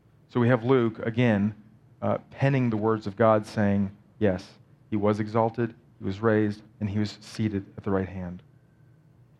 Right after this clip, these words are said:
And the big bit of scripture that we're gonna dive into today is gonna be Philippians two, one through eleven. So if you do wanna flip there, you can. This is gonna be the,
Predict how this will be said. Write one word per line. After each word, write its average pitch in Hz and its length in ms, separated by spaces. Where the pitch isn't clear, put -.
And 120 100
the 113 40
big 156 220
bit 135 120
of 113 100
scripture - 340
that 113 160
we're 110 100
gonna 107 200
dive 104 240
into 107 240
today 101 180
is 101 140
gonna 110 120
be 104 140
Philippians 107 640
two, 110 500
one 120 160
through 113 180
eleven. 101 460
So 131 80
if 113 80
you 120 80
do 135 120
wanna 123 160
flip 117 240
there, 110 80
you 107 120
can. 107 480
This 127 140
is 170 80
gonna 156 160
be 123 140
the, 113 320